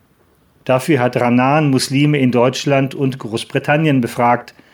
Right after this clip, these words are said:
In den kommenden zwanzig Minuten wollen wir Antworten finden auf die Fragen, welche Formen von Antisemitismus gibt es? Wo tritt er wie in Europa auf?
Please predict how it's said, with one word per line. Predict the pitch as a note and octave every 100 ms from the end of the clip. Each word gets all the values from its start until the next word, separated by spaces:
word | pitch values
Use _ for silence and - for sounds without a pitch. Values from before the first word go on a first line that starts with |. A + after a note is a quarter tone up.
| _ - - _ -
In | D3 C#3
den | C#3+ C#3
kommenden | E3+ F#3 F3
zwanzig | - E3 F#3 F3
Minuten | E3+ D#3 D3 D3+ G3 F3
wollen | C#3+ C#3+ D3
wir | D#3
Antworten | C#3 C#3+ B2+ A#2+ B2+
finden | - C#3+ D3 D3
auf | B2+
die | -
Fragen, | B2 C3+ C#3 D3+ D#3+ D#3 - - _ _ _
welche | A#2 C#3 F3+ F3+ D3+
Formen | - C#3 D#3 D#3
von | D3+ D#3
Antisemitismus | C3 C3 C#3+ A#2 B2 D3 - A#2 - A#2+ C3 -
gibt | A2+ G#2+ -
es? | G2+ - - - _ _ _ -
Wo | B2
tritt | - D3 E3
er | D#3 C#3 A2
wie | C3+ D3 D3+
in | C#3+ C#3+
Europa | C3+ C#3 B2 B2 A#2+ C3+
auf? | D3 D#3